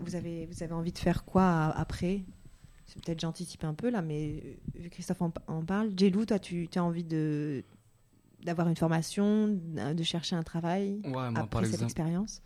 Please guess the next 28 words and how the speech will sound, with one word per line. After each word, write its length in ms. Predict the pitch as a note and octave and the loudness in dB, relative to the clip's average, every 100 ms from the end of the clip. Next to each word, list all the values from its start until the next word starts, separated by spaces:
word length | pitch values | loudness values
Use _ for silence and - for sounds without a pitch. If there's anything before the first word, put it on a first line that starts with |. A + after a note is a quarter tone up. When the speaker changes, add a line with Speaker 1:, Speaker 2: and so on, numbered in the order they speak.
| - | -2
Speaker 2:
moi, 180 | A#2 A2 | -2 0
par 180 | A2 | 0
exemple, 260 | A2 A2+ A2 | 0 0 -2
je 80 | G#2 | -2
travaille 400 | G2+ G#2 G2+ G#2 | -2 -2 -2 -4
avec 60 | G#2 G#2+ | -6 -6
mon 200 | G2+ G2 | -6 -6
père, 280 | G#2+ G#2 G2+ | -6 -8 -6
euh, 160 | G2 F#2+ G#2 - _ - _ - | -10 -10 -14 -20 _ -20 _ -8
douze 320 | G#2+ A2+ G#2 | -2 0 2
ans 220 | A2 G2+ G2+ - | 0 0 -4 -6
dans 180 | A2 G#2+ | -2 0
le 80 | |
bâtiment 580 | G2+ G2 - G#2 G#2+ G#2+ | 0 -4 -4 -4 -2 -2
et 80 | G2+ | -4
la 400 | G2+ G2+ F#2+ G2 | -2 -4 -4 -6
charpenterie. 800 | G2 - G#2 - G2+ G2 G#2+ B2 - _ _ | -6 -6 -6 -10 -10 -6 -6 -6 -12 _ _
Speaker 1:
Mhm. 220 | F3+ D#3+ | -10 -8
Speaker 2:
Charp-, 300 | F#3+ G#2+ G2+ - - - _ - A2+ G#2 A#2+ - - G#2+ | -8 -8 -10 -12 -20 -20 _ -20 -20 -20 -20 -20 -20 -16
charpenterie. 960 | G#2 - A2 - G#2+ G#2+ - A2 A#2+ D3 - - | -10 -8 -8 -4 -2 -2 -6 -4 -4 -6 -12 -10
Speaker 1:
Ouais. 300 | F#3+ F3 G3+ - _ - - - - - - - | -8 -8 -10 -14 _ -20 -20 -10 -8 -6 -10 -10
Speaker 2:
J'ai 160 | A2+ A#2 | -6 -2
travaillé 540 | A#2 A2 A#2 A2+ A2 | 2 4 6 8 8
aussi, 480 | G#2+ G#2 - G#2+ G#2 | 6 2 2 4 4
mais 120 | G2+ G2 G2 | 4 2 2
pas 120 | G#2+ | 2
beaucoup, 480 | G#2 G2+ G2+ G2 F#2+ | 2 0 2 0 0
chauffeur-livreur. 760 | - G#2 A2+ G#2 G2+ G#2 A2 | -2 0 2 2 2 2 2